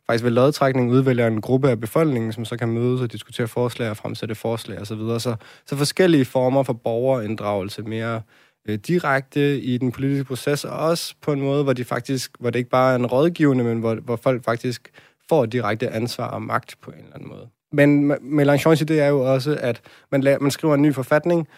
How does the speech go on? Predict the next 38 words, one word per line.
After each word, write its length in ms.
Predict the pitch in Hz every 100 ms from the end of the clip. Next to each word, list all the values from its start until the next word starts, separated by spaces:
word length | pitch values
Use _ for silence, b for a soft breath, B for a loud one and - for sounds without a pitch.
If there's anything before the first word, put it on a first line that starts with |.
| b
og 80 | -
så 60 | 135
har 80 | 147
man 100 | 139
en 40 |
demokratisk 420 | 135 131 156 143
proces 320 | 147 135 156
om 120 | 147 117
at 60 |
skrive 180 | 107 120
den 180 | 113 110
forfatning. 420 | - 113 110 110
Så 60 | 110
det 80 |
betyder 320 | 113 - 160 131
også, 160 | 127
at 60 | 120
han 120 | 120
ikke, 260 | 123 135 139
det 220 | 123 - -
er 40 |
ikke 100 | 131
bare, 120 | 135
han 120 | 135
siger, 180 | 127 135
at 60 | 123
nu 100 | 131
skal 140 | -
det 60 | 120
være 100 | 123
sådan 200 | 127 120
og 60 |
sådan, 240 | 113 156 165
det 60 |
er 40 | 135
mere, 100 | 131
han 100 | 127
siger, 300 | - 127